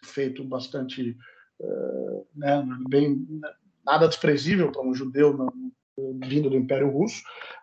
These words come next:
Eh, então, eh, se cria, tenta se criar muitos escritores judeus, eh, vão pro Birobidjan. Há um certo entusiasmo, mas esse entusiasmo ele dura pouco tempo. Já na década de trinta ele vai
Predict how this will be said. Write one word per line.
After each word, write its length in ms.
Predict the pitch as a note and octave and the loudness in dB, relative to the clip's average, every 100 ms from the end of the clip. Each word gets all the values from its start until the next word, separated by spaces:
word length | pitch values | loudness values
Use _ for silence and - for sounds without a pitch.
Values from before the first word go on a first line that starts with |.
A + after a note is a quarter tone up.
| - | 2
Eh, 540 | C#3 C#3 D3 D3+ D3+ - - - | 6 8 10 8 6 2 -14 -16
então, 560 | C#3+ - E3 E3 F3 F3 - C3+ | -2 4 6 6 2 -4 -14 -10
eh, 360 | F3 B2 A#2+ - | -8 -6 -8 -10
se 300 | - - G3 | -8 -4 -2
cria, 500 | - A3+ C4+ C4+ D#3 | 4 6 8 10 8
tenta 320 | - G3+ B3 | 6 2 2
se 140 | F3+ D#3 | -2 -6
criar 340 | D#3 D3+ G#3+ | -2 2 2
muitos 360 | F3 G3+ F#3 D#3+ | 0 -4 -4 -6
escritores 920 | - E3+ D3+ - D3 G3+ G3 D#3 C3 | -6 -8 -8 -2 4 8 8 6 2
judeus, 640 | B2+ B2+ C3 F#3 E3+ B2 - - - - | -6 -8 -4 -2 -2 -6 -16 -20 -20 -10
eh, 340 | C3+ B2+ B2+ A#2 | -6 -4 -4 -2
vão 280 | D3 E3+ F#3+ | 4 6 4
pro 140 | D3 | 0
Birobidjan. 1040 | C3+ C#3 B2 B2+ A#2 C#3+ F3 F3+ D3 C3 C#3 C3+ D#3+ - G#3 _ - - | -4 -4 -4 -8 -8 -4 0 2 0 -2 -6 -12 -16 -18 -20 _ -16 0
Há 180 | G#3 D4 | 4 4
um 100 | C4 | 4
certo 340 | A3 A3 - | 4 4 4
entusiasmo, 720 | G#3 A3 A3 F3+ C#3+ - B2+ | -4 -2 2 2 2 -6 -10
mas 260 | C#3 E3 F3+ | -4 -2 -2
esse 220 | A3+ - | -4 -4
entusiasmo 480 | A#3+ A3+ A3 G#3+ A3 | -8 2 4 4 2
ele 140 | G#3 | 0
dura 220 | E3+ G#3 A#3 | 0 0 0
pouco 380 | - G#3+ - | 2 0 0
tempo. 320 | - E3 G3+ - - - | -4 -2 -2 -8 -16 0
Já 180 | E3+ | 2
na 100 | A#3+ | 4
década 320 | G3+ F#3 G3 F3 | 2 2 2 0
de 120 | D#3 - | -4 -6
trinta 460 | E3 E3+ E3 D3 | -4 -2 2 4
ele 240 | D3 C#3+ C#3 | 4 2 0
vai 540 | C#3 C#3 C#3 C3 | 2 4 4 0